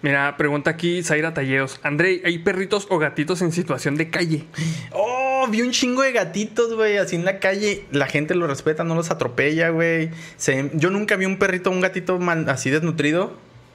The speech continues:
Speaker 2: O que estuviera atropellado o mamás así, güey.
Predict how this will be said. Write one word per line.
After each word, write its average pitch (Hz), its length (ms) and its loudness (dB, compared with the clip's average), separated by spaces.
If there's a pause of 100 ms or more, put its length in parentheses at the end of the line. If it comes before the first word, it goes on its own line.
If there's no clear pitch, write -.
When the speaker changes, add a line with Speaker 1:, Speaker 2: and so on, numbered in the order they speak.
(180)
Speaker 2:
O 131 120 -2
que 120 320 4
estuviera 120 380 0
atropellado 131 720 0
o 135 40 0
mamás 120 400 -2
así, 131 260 -2
güey. 165 280 0